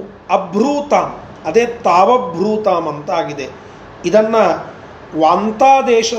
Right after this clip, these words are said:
ಸಂಧಿ ಅಂತ ಸಂಸ್ಕೃತದಲ್ಲಿ ನಾವು ಕರೀತೇವೆ. ತೌ ಅಭ್ರೂತಾಂ, ಆ ಅಕ್ರೂರರು ಮ-, ಅಕ್ರೂರ ಮತ್ತು ಕೃತವರ್ಮರಿಬ್ಬರು ತೌ ಅಭ್ರೂತಾಂ ಹೇಳಿದರು. ಏನಂತ?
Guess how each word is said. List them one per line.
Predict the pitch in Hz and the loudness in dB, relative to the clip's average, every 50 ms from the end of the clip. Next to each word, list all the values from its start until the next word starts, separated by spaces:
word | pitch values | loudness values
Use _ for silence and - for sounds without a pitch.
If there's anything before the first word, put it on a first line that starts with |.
| 214 - | -8 -8
ಸಂಧಿ | 202 190 196 185 156 165 185 | -8 -8 -8 -6 -6 -4 -4
ಅಂತ | 175 180 180 - 220 | -4 -6 -8 -10 -12
ಸಂಸ್ಕೃತದಲ್ಲಿ | - - 185 208 214 208 - - 208 202 - 175 165 160 156 202 220 | -10 -8 -8 -8 -8 -10 -8 -6 -6 -4 -2 -2 -2 -2 -2 -2 0
ನಾವು | 202 175 160 151 | 0 0 0 0
ಕರೀತೇವೆ. | - 175 170 170 156 143 160 131 127 123 - - - - - - - - - - - - - - - - - - - | 0 2 2 2 0 -2 -4 -6 -6 -8 -12 -14 -16 -18 -18 -18 -18 -18 -18 -18 -18 -18 -18 -18 -16 -16 -6 0 2
ತೌ | 220 240 262 277 285 285 285 - - - 165 | 2 2 2 2 0 -2 -4 -6 -8 -4 -4
ಅಭ್ರೂತಾಂ, | 175 175 180 170 170 202 220 247 240 226 220 - 214 196 190 185 170 156 - - - - - - - - - - - - - - - - - - - - - - - - - - - - 175 | -4 -4 -4 -6 -4 -2 -2 -2 -2 -2 -2 -2 -2 0 0 0 0 -2 -4 -8 -14 -16 -18 -18 -18 -18 -18 -18 -18 -18 -18 -20 -20 -20 -20 -20 -18 -18 -18 -18 -20 -20 -20 -8 -2 0 2
ಆ | 196 208 233 247 | 4 4 4 2
ಅಕ್ರೂರರು | 240 - - - 175 170 - - - - 247 269 277 277 277 269 254 254 254 262 269 269 254 233 | 0 0 -2 -4 -4 -4 -4 -6 -8 -6 -2 0 0 2 4 4 4 4 2 0 -2 -2 -2 -4
ಮ-, | 226 226 226 - | -4 -4 -4 -4
ಅಕ್ರೂರ | 165 160 - - - 247 254 269 269 285 285 | -8 -8 -8 -8 -8 -6 -2 0 0 0 2
ಮತ್ತು | 277 254 247 - - 254 233 - - | 0 0 -2 -4 -4 -8 -10 -6 -4
ಕೃತವರ್ಮರಿಬ್ಬರು | 214 196 185 - 247 247 240 233 233 226 226 233 233 226 208 202 208 185 165 160 170 214 220 220 233 196 - - - - | -4 -2 2 4 4 4 4 4 2 2 0 0 0 0 0 0 -2 -4 -4 0 2 4 4 4 2 0 -4 -6 -2 2
ತೌ | 196 143 156 151 143 147 - - - - - - - - - - - - 226 | 4 4 4 2 -2 -8 -12 -16 -18 -20 -20 -20 -20 -20 -20 -10 -4 -2 -2
ಅಭ್ರೂತಾಂ | 240 233 - 240 254 277 277 269 - - 220 214 214 214 214 202 180 156 151 - - - - - - - - - - | -2 -2 -4 -4 -4 -2 -2 -4 -2 0 2 4 6 6 4 4 2 -2 -6 -10 -14 -18 -20 -20 -20 -20 -20 -8 -2
ಹೇಳಿದರು. | 185 202 226 233 226 220 196 175 160 147 139 127 - - - - 180 | 2 2 4 4 2 0 0 -2 -4 -4 -6 -8 -12 -12 -4 0 2
ಏನಂತ? | 208 214 202 180 165 151 - | 2 2 2 0 -4 -6 -6